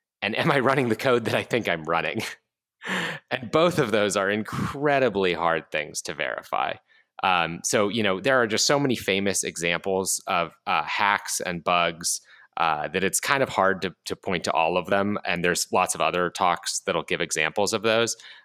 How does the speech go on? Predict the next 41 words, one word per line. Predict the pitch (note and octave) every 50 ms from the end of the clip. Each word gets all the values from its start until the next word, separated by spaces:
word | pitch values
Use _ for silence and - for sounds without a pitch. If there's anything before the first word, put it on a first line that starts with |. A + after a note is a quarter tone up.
| _
Uh, | - F2+
the | E2+ A2 A2+
idea | A#2 A2 A#2 A2+ G2+
is | E2+ -
just | - F#2 - - - -
that | F#2 -
you | - G2+ F2+
should | - - - F2+ D#2+
be | D2+ G2 G2 G2
cautious | - - G#2+ G2+ G2 - - A#2 - -
and | A2+ G#2
paranoid | - A#2 A#2 A#2+ A#2+ B2 B2 B2 A2+ -
because | F2 - - E2+ D#2 D2+
it | D#2 C#2+
is | - D#2 D#2 E2
really | F#2 F#2+ F#2+ G#2 G#2
hard. | G#2 A2 A#2 B2 B2+ C#3 - _ - - - - - _
So, | - - A2+ G2+ F#2+
like, | F#2 F#2 F2+ - -
you | - E3
know, | C3+ A#2+
one | C#3 D#3+
of | D3+
my | B2+ G2+
favorite | F2 - - A2 A2+ A2 F#2 - -
examples | F#2 - - F2 E2 D#2 - D#2+ D#2 D2+ - -
is | - F#2 E2+
there | F2 F#2
was | E2 F2 E2+ F#2
a | -
bug | - F2 E2+ F2 F2 E2+ F2
in | C#2+ G2 F2 D#2+
twenty | - - - F#2 F2 F2
thirteen | - - F2+ - - - - E2+ D#2+ D#2 D#2 D#2 - _ _ - - _ _ _ _ -
in, | F#2+ F2+ E2+ D#2+ D#2+ E2 - -
um, | F2+ D#2+ D#2+ - - -
Android's | A2+ G2+ G2 F2 G2+ G2 F#2 F2+ E2+ -
implementation | - G#2 F2 - F#2+ F2+ E2+ E2 - - F2 D#2+ - - F2+ E2 D#2+ D#2+
of | - E2 D#2+ D#2 D2+ -
secure | - - - - - - F#2+ E2+ D#2
random | C#2+ D2 D2 D2 D2 C#2+ - - -